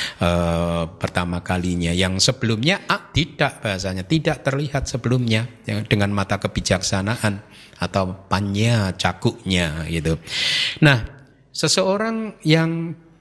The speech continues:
telah mencapai sotapati magga, tadi saya katakan, kesadaran jalan fungsinya menghancurkan kilesa.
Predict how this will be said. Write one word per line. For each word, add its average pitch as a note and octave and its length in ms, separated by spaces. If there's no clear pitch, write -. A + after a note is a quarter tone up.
telah E3+ 320
mencapai C#3+ 720
sotapati C#3+ 880
magga, A2 520
tadi A#2 280
saya C#3+ 160
katakan, B2 800
kesadaran C#3 640
jalan G2 480
fungsinya B2+ 560
menghancurkan A2 640
kilesa. G#2+ 800